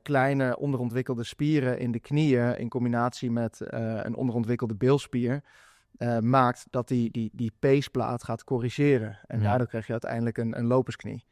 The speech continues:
Speaker 1: En wellicht nog slecht schoeisel, dat kan de derde, eh, factor zijn.
Speaker 2: Hmm.
Speaker 1: Maar, eh, lunges is bijvoorbeeld een hele goede oefening. En dan niet heel snel uitstappen, uitstappen, maar gewoon gecontroleerd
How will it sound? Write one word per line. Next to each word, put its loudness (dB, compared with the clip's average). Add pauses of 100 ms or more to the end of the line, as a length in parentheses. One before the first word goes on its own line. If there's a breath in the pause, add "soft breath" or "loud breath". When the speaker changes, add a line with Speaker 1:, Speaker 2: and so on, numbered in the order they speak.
(180)
Speaker 1:
En 0
wellicht -2
nog -4
slecht -4
schoeisel, -4
dat -6
kan -6
de -8
derde, -2
eh, -6
factor -6
zijn. -8 (260 soft breath)
Speaker 2:
Hmm. -20 (180 soft breath)
Speaker 1:
Maar, 0
eh, 0
lunges 4
is -2
bijvoorbeeld -2
een 4
hele 6
goede 0
oefening. -2
En -6
dan 0
niet 0
heel 0
snel 0
uitstappen, -4
uitstappen, -4
maar -6
gewoon -2
gecontroleerd -2